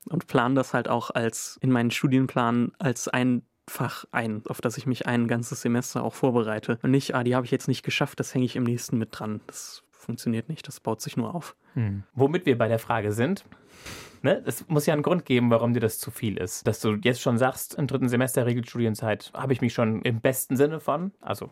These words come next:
Speaker 2: in der positiven Einstellung von verabschiedet.
Speaker 1: Mhm.
Speaker 2: Vermutlich wegen weiterer Einschränkungen,
Speaker 1: Ja.
Speaker 2: die dich nicht so frei sein lassen, wie vielleicht andere Menschen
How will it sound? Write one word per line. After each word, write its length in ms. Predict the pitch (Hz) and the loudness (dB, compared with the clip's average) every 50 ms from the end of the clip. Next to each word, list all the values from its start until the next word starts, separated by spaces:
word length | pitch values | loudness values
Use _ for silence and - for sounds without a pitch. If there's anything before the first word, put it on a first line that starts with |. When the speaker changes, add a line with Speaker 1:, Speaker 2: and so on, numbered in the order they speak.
| _ - | _ -6
Speaker 2:
in 120 | - 135 | -2 0
der 80 | 117 107 | 0 0
positiven 440 | - - 147 151 139 - 143 131 135 | 0 0 0 0 0 0 0 0 2
Einstellung 380 | 113 127 139 - 143 139 131 | 0 0 -2 -4 -6 -6 -4
von 100 | - 135 120 | -2 -2 -2
verabschiedet. 600 | - 127 - - - - 156 147 147 156 - - - - - - - | -2 -2 -4 -4 -4 -2 -2 0 0 -2 -2 -4 -16 -20 -20 -10 -6
Speaker 1:
Mhm. 260 | - 123 113 113 131 - - - - - - | -4 -4 -2 -4 -6 -8 -12 -18 -20 -12 -4
Speaker 2:
Vermutlich 600 | - 120 127 156 165 - 170 175 175 - - - - | 0 2 2 2 2 0 0 -2 -2 -2 -6 -12 -6
wegen 300 | - - 135 143 151 156 | 0 2 4 4 4 4
weiterer 340 | 156 147 - 131 113 110 104 | 2 2 2 2 0 0 0
Einschränkungen, 600 | - 107 107 - - 107 104 104 98 98 95 98 - - | 0 -2 -2 -2 -4 -2 -2 -2 -2 -2 -4 -4 -4 -2
Speaker 1:
Ja. 280 | 143 127 117 104 95 113 - | 0 0 0 0 -2 -4 -2
Speaker 2:
die 80 | - 127 | 2 2
dich 140 | 123 117 - | 2 4 2
nicht 180 | 135 131 - | 2 0 0
so 120 | - 151 151 | 2 0 0
frei 300 | 143 - - 131 147 143 | 0 2 2 4 4 6
sein 240 | 147 143 147 143 143 | 6 4 4 4 4
lassen, 340 | 135 135 - - 151 143 | 2 0 2 0 0 2
wie 160 | 135 139 139 131 | 4 2 2 2
vielleicht 240 | - 139 131 - | 2 0 0 2
andere 240 | - 143 135 131 123 | 2 2 2 2 2
Menschen 460 | 113 110 110 107 - 117 104 101 104 | 2 2 2 0 0 0 0 0 0